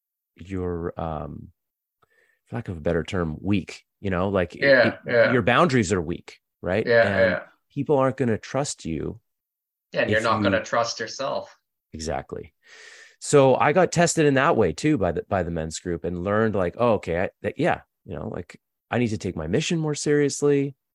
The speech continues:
Speaker 1: I need to, w-, when the time is right, when I'm, when I've got the floor, I should be taking myself seriously, and I've gotta practice doing that." And, um, I, I realized that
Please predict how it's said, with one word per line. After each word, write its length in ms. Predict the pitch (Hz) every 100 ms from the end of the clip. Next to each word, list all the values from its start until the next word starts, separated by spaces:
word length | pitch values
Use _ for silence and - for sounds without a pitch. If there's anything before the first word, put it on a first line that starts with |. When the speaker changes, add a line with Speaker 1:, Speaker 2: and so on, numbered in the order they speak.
| _
Speaker 1:
I 80 | 95
need 160 | 98 87
to, 320 | 92 80 76 - _ _ _ -
w-, 120 | -
when 300 | - 90 98
the 80 | 82
time 300 | - 120 160
is 140 | 131
right, 180 | 127 117
when 140 | 87 87
I'm, 260 | 85 78 - _ _ _ _ _ _
when 180 | 92 98
I've 140 | 120
got 200 | 127 127
the 60 | -
floor, 500 | - 120 123 76 - _ _ _ _ _ _ _
I 100 | 87
should 180 | - 85
be 80 | 85
taking 320 | 87 80 82
myself 360 | 76 - 73
seriously, 460 | - - - - -
and 100 | 80
I've 140 | 82
gotta 180 | 90 87
practice 640 | - - 107 104 - 82
doing 380 | - 95 101 73
that." 240 | 76 - - _ _ _ _ -
And, 440 | 92 85 82 80 -
um, 500 | 82 78 73 73 76 - _ _ _ _
I, 160 | - 92 -
I 80 | 101
realized 640 | 92 101 131 120 98 78
that 200 | 95 87